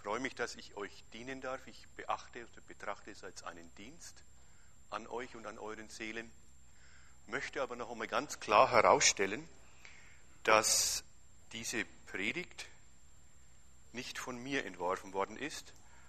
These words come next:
sondern dass sie aus dem Buch stammt, das der Konstantin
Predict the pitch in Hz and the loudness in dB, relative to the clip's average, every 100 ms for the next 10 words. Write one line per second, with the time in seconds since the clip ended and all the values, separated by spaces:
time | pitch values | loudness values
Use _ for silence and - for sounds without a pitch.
0 | - - 107 104 101 101 - 98 98 95 | -12 -6 -4 -4 0 0 0 2 2 0
1 | - - 95 85 - 123 160 - - 127 | -4 -2 -2 -4 -6 -6 -2 -2 2 0
2 | 113 101 104 - 113 - 107 104 | 0 -4 -4 -2 -4 -2 0 0